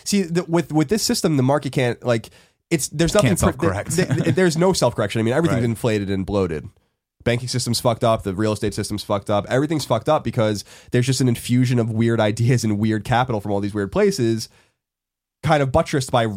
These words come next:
Speaker 1: bizarre rules, Byzantine rules that no one understands.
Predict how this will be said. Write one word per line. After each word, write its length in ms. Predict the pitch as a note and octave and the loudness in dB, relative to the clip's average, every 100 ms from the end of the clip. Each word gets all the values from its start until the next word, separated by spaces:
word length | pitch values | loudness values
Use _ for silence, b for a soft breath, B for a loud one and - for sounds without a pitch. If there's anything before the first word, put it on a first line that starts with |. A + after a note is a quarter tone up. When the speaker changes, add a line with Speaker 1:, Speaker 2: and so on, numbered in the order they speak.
| F#2+ G2 | -8 -8
Speaker 1:
bizarre 380 | - A#2+ B2 C3+ | -2 2 4 2
rules, 360 | A#2 C3+ C#3 A#2 | 2 2 2 0
Byzantine 520 | G2 C3 B2+ C3 A#2 | 0 0 0 0 0
rules 240 | A#2+ C3+ | 2 2
that 80 | A2+ | 2
no 120 | G#2+ | 2
one 140 | A2+ A#2 | 2 2
understands. 640 | G#2+ G2 - G#2+ C2 - | 0 -2 -2 -2 -2 -8